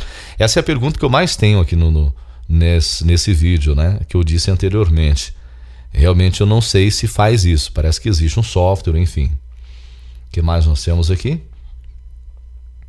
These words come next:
Ah, pergunta sobre microfone U S B. "Meu amigo precisa instalar algum drive específico?" Não. Não, não precisei fazer isso,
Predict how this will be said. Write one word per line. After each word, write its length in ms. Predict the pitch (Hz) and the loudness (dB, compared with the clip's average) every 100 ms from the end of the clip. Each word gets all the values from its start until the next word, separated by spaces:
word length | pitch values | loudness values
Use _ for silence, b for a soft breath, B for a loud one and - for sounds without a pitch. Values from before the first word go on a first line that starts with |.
| - - b b b b b - | -20 -20 b b b b b -4
Ah, 800 | 82 80 78 78 73 71 69 69 65 78 B B - | 0 0 0 0 0 0 0 0 -2 -4 B B -10
pergunta 340 | 78 78 76 | -4 -4 -4
sobre 300 | 73 78 73 | -4 -4 -2
microfone 420 | 73 76 - 78 | -2 -2 -2 0
U 40 | 78 | 0
S 220 | 78 - | -2 -2
B. 540 | 85 87 120 117 104 92 b b b b b | -2 0 0 0 -2 -4 b b b b b
"Meu 100 | 117 | 0
amigo 260 | 135 175 160 | 2 0 -2
precisa 400 | 151 - 143 135 | -2 -2 -2 -2
instalar 380 | 113 120 123 120 | -2 0 2 2
algum 220 | 98 98 | 2 2
drive 380 | 80 95 104 82 | 2 2 2 2
específico?" 880 | 80 - 82 - 135 - - 69 64 - - - - - - - - - - | 0 0 -2 0 -4 -6 -6 -4 -4 -8 -20 -20 -20 -20 -18 -20 -20 -20 -8
Não. 440 | 95 95 90 69 64 - - - - - - - - - - - - | 0 2 2 0 -2 -8 -20 -20 -20 -20 -20 -20 -20 -20 -18 -16 -6
Não, 360 | 80 76 76 | -2 0 0
não 240 | 76 76 80 | 2 2 0
precisei 600 | 78 85 - 104 80 82 | 0 0 0 0 2 2
fazer 360 | 95 76 90 | 0 2 2
isso, 360 | 80 90 - 73 | 2 0 -4 -10